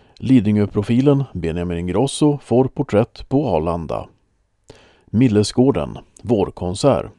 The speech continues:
tjugosjunde maj. Och Föreningsgården, Tribute to Louis Armstrong, tjugoandra maj. Natur, klimatveckan, fram till tjugofemte maj. Blandade nyheter.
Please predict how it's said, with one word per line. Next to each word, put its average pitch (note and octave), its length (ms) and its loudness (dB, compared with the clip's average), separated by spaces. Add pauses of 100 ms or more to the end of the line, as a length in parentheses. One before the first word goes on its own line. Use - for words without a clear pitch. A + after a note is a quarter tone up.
tjugosjunde F2+ 460 -2
maj. C2+ 340 -8 (920)
Och C3+ 180 -2
Föreningsgården, A2+ 840 2 (400)
Tribute E2 360 -4
to C3 100 0
Louis C3 240 2
Armstrong, G2+ 500 -2 (120)
tjugoandra D#2+ 400 -4
maj. G#1+ 300 -10 (800)
Natur, E2+ 560 -2 (220)
klimatveckan, F#2+ 1000 -2 (480)
fram A#2 300 0
till B2 220 0
tjugofemte G2+ 540 -2
maj. D#2 380 -6 (680)
Blandade A#2 640 0
nyheter. G#2 720 -2